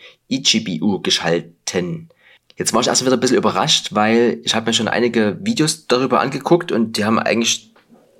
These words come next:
alle nicht so positiv davon berichtet.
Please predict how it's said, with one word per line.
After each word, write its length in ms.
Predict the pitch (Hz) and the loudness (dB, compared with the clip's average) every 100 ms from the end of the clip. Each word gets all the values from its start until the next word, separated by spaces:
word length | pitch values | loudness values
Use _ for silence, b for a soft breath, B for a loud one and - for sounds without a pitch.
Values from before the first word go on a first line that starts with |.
| - | -8
alle 200 | 110 113 | 0 2
nicht 140 | 110 131 | 4 4
so 380 | 139 104 - - _ - | 4 4 0 -10 _ 0
positiv 400 | 120 135 113 - | 0 2 0 -2
davon 360 | 95 - 95 | -6 -4 -4
berichtet. 520 | 87 90 98 90 - | -2 -2 -2 -2 -4